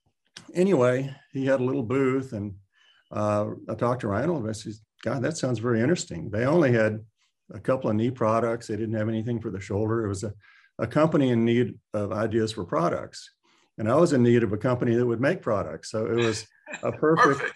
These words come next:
Speaker 1: fit. Yeah. And so, D-, so Reinhold had just hired an engineer for the first time, Don Grafton. In fact, I went to the,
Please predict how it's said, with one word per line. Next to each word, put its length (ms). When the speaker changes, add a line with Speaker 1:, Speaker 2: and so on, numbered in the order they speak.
Speaker 1:
fit. 360
Yeah. 420
And 140
so, 340
D-, 420
so 340
Reinhold 480
had 160
just 340
hired 640
an 140
engineer 500
for 120
the 80
first 340
time, 340
Don 260
Grafton. 500
In 80
fact, 300
I 40
went 280
to 80
the, 180